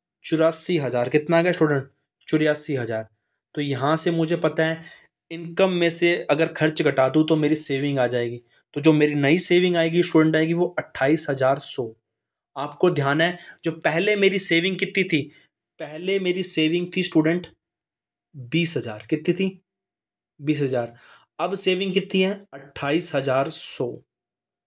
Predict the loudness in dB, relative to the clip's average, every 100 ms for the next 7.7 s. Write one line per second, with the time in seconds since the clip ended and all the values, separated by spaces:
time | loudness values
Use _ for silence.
0 | _ _ _ _ _ _ _ -4 -2 0
1 | 0 0 0 -2 0 0 2 0 0 -2
2 | 0 0 0 0 -2 2 0 0 -8 _
3 | _ _ _ _ _ _ _ -2 -2 -4
4 | 0 0 2 0 -2 -4 -8 -10 -14 -16
5 | _ _ _ _ _ -8 0 2 4 4
6 | 4 0 -4 -10 _ _ -18 -12 0 2
7 | 2 2 0 -2 -8 -16